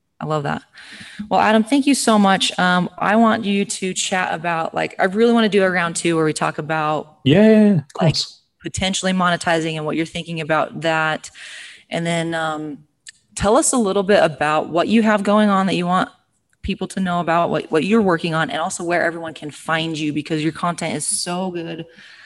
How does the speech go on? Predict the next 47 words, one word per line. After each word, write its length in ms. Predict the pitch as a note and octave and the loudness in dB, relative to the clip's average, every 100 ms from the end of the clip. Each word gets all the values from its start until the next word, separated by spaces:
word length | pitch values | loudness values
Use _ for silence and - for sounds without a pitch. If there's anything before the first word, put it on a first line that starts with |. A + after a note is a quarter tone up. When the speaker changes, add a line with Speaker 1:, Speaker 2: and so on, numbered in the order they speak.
| - - | -16 -4
Speaker 2:
Oh. 60 | B2 | 0
Speaker 1:
I 80 | D3+ | 2
will 100 | D#3+ | 2
definitely 340 | E3+ E3+ F#3 E3+ | 0 0 -2 -2
be 120 | F#3 | 0
posting 400 | - F3 - E3+ | 2 2 0 -2
a 60 | |
lot 160 | E3 E3 | 0 0
about 340 | D#3+ E3 D#3+ | 0 0 0
it, 180 | D#3+ D#3 - | 0 -2 -4
and 120 | D#3 | -4
I'll 120 | D3+ | -4
get 140 | D#3 D#3 | -4 -4
you 80 | |
guys' 340 | D#3+ D#3 D3+ D3+ | -2 -4 -4 -8
Instagram, 380 | E3+ D#3+ D#3+ D3 | -8 -6 -6 -4
but 100 | D3 | -2
I 80 | |
want 340 | D3 D3+ A#2+ - | 0 -2 -4 -8
to 180 | - D3+ | -6 -6
hear 260 | D3+ D3+ | -2 -2
him 280 | D#3 D3+ D3 | -2 -2 -4
talk 280 | C3+ D3 C#3+ | -2 -2 -2
about 240 | - C#3 | -4 -4
it 100 | C#3+ | -4
now. 240 | - D#3 D3+ | -4 -2 -2
So 200 | - C#3+ | -2 -2
what 180 | D3+ F#3 | -2 -2
have 140 | G3 | 0
you 80 | G#3 | -2
been 100 | F#3+ | -2
up 140 | F3 | -4
to? 120 | - | -2
What 120 | D#3+ E3 | 0 2
are 40 | |
you 200 | F#3 F#3 - _ _ - | 2 -2 -6 _ _ -4
working 280 | E3+ E3+ | -2 0
on 60 | F3 | 0
right 120 | E3 | 0
now, 200 | D#3+ D#3+ | 0 0
and 160 | C3 D#3 | 0 0
where 120 | D#3 | -2
can 200 | D3+ D#3 | -2 -6
people 240 | D#3 D3+ D3 | -8 -8 -8
find 320 | - - - | -6 -6 -4
your 80 | - | -6
stuff? 400 | - - - | -4 -6 -8